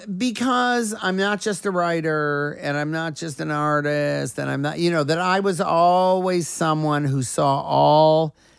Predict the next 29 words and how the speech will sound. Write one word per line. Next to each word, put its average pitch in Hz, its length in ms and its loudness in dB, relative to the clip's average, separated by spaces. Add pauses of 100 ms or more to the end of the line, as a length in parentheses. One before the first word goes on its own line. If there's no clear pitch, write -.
(220)
the 143 140 2
various 170 720 2
ways 156 600 2
that 147 100 -6
you 143 180 -2
could 131 180 -2
express 143 540 -2
something 147 420 -4
artistically. 202 1040 -2 (640)
I 170 220 2
always 170 420 4
saw 143 280 2
that 131 220 0
as 113 180 -4
one 120 540 -2 (120)
thing. 110 560 -4 (580)
So 160 840 2 (380)
despite 180 540 0
the 190 100 -4
fact 180 460 -2
that 160 180 -2
I 151 320 0
was 147 320 -4
designing, 151 640 -2
let's 143 240 -4
say, 151 160 -2
a 135 80 -2
lot 139 260 -2
of, 127 200 -8